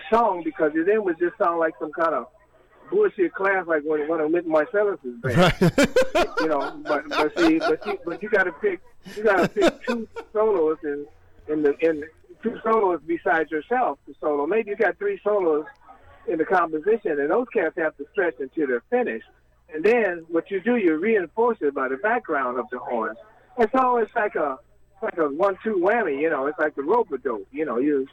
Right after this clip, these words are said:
Speaker 1: you know, when you come out, you come out strong, you know. And, and, uh, everybody, I mean, there's, there's conduction inside, and that's the whole thing of Butch Morris and the conduction. Uses conduction inside of a small unit like an octet.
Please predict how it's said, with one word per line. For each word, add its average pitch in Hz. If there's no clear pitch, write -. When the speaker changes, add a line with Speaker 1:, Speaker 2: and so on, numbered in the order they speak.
Speaker 1:
you 139
know, 123
when 147
you 160
come 190
out, 202
you 165
come 170
out 139
strong, 220
you 120
know. -
And, -
and, 147
uh, -
everybody, 175
I 165
mean, 165
there's, 151
there's 180
conduction 175
inside, 147
and 214
that's 247
the 180
whole 190
thing 214
of 165
Butch 196
Morris 185
and 147
the 135
conduction. 143
Uses 185
conduction 160
inside 143
of 123
a 123
small 147
unit 151
like 123
an 120
octet. 120